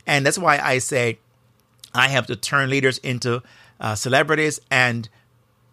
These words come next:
work, uh, employees into rock stars. This is what makes that happen. This is a secret sauce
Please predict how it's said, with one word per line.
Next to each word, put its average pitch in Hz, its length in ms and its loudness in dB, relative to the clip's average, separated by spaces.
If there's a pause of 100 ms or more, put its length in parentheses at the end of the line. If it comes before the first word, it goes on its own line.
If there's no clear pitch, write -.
(340)
work, 151 240 4
uh, 135 180 0
employees 131 680 0 (880)
into 131 500 -2 (100)
rock 127 300 0
stars. 104 560 -4 (100)
This 160 220 2
is 151 140 -4
what 139 300 2 (300)
makes 131 420 0 (240)
that 120 320 0 (160)
happen. - 580 -6 (260)
This 185 180 -2
is 151 220 0
a 117 180 0 (240)
secret 147 460 -2
sauce 120 500 2